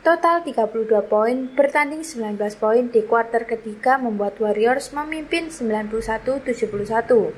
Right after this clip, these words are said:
Selisih dua puluh poin itu coba dipangkas Lakers yang telat panas ketika membabi buta di kuarter keempat. LeBron, Westbrook, dan Davis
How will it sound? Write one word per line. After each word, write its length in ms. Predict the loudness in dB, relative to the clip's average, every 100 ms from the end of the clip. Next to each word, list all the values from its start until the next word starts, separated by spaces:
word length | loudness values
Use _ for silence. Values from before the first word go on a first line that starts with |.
| -12 -20 -20 -4
Selisih 480 | 2 2 2 -4 2
dua 160 | 4
puluh 240 | 4 2 2
poin 400 | 2 2 0 -2 -6
itu 240 | -6 -6
coba 320 | -2 0 0
dipangkas 720 | 0 -2 -4 -4 -4 -4 -4
Lakers 400 | 0 0 2 0
yang 320 | 0 0 -2 -6
telat 320 | -2 2 2 0
panas 320 | -2 0 0 -2
ketika 400 | -4 -2 -2 -2
membabi 560 | -2 -4 -4 -4 -4 -8
buta 400 | -8 -4 0 0
di 160 | -2 -4
kuarter 480 | -2 -2 0 -2
keempat. 560 | -2 -6 -4 -2 -2 -4 -20 -8
LeBron, 640 | 2 2 4 4 4 0 -6 -2
Westbrook, 800 | 2 2 0 0 2 2 0 0
dan 240 | 2 2 -4 -12 2
Davis 640 | 4 4 0 -8 -8 -12